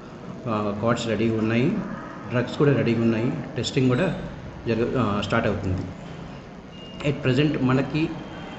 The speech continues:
ఆ, సిమ్టమ్స్, కోవిడ్ని ఎలా గుర్తుపట్టాలి? మెయిన్గా ఏంటంటే జ్వరము, దగ్గుతో దాంతోపాటు ఆయాసం వస్తే మనకి కోవిడ్ ఉండే అ-, అవకాశం ఎక్కువగా ఉంటుంది.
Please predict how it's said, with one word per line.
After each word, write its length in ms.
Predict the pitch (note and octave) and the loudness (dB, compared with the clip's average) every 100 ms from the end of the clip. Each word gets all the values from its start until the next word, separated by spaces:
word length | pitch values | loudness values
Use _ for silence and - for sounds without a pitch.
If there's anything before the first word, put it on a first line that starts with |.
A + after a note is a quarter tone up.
| - B2 | -10 -6
ఆ, 440 | A2+ A2+ A2 A2 | -2 0 0 0
సిమ్టమ్స్, 420 | - C3+ C#3 D3 - - - - | 2 4 6 4 2 -6 -4 4
కోవిడ్ని 280 | B2+ C#3+ | 6 6
ఎలా 120 | A#2 B2+ | 6 4
గుర్తుపట్టాలి? 640 | B2+ - F#2+ F#2+ F#2 F#2 F#2+ - - - A#2 | 2 0 -2 0 -2 -2 -4 -10 -12 -8 -2
మెయిన్గా 320 | A#2 C#3 D#3 | 2 4 4
ఏంటంటే 420 | C#3+ C3+ C3+ G3 - - - - A2 | 4 2 -2 -6 -8 -10 -10 -6 2
జ్వరము, 480 | B2 C3 D3 D#3 D#3+ - - - - - - - - - - - - | 6 6 6 4 0 -2 -10 -8 -8 -8 -10 -12 -12 -10 -8 -4 2
దగ్గుతో 420 | B2 B2 C#3+ D#3 - - - - C3 B2 | 4 4 2 0 0 -6 -10 -8 -6 -2
దాంతోపాటు 500 | A#2+ B2 B2+ C#3+ D3 | 2 4 6 4 4
ఆయాసం 460 | G#2+ A2+ C#3+ D3+ B2 | 4 4 4 4 2
వస్తే 340 | A#2 - F#3+ - - - - - - - - | 0 -2 -4 -4 -10 -12 -12 -14 -14 -8 -2
మనకి 200 | C3 C#3+ | 0 0
కోవిడ్ 360 | - C3 C#3+ | 2 4 6
ఉండే 200 | C3 B2+ | 6 6
అ-, 120 | C3 A#2 - - A2+ G#2+ | 6 2 -4 -8 -4 -2
అవకాశం 400 | A#2+ C#3 C3+ D3 | 2 2 2 2
ఎక్కువగా 320 | C3 C#3 C3 | 2 4 4
ఉంటుంది. 400 | A2+ F#2 F#2+ | 2 0 -2